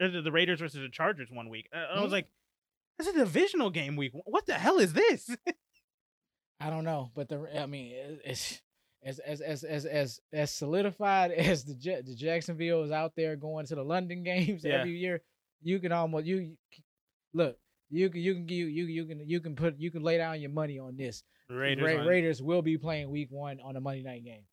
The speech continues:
Speaker 2: It j-, uh, against who? My guess is it
Speaker 1: Doesn't
Speaker 2: does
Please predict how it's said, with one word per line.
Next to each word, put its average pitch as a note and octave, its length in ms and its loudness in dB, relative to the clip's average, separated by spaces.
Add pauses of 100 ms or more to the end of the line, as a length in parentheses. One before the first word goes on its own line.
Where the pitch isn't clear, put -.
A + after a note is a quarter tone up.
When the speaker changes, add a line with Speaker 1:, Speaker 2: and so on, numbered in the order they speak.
(160)
Speaker 2:
It C3+ 160 -18
j-, A2+ 60 -20 (120)
uh, A#2+ 380 -14 (100)
against E3 220 6
who? G#3+ 260 8 (500)
My B2 200 -6
guess D3 280 -2
is D3 180 -4
it C#3 160 -10
Speaker 1:
Doesn't D3+ 240 2
Speaker 2:
does D3 60 2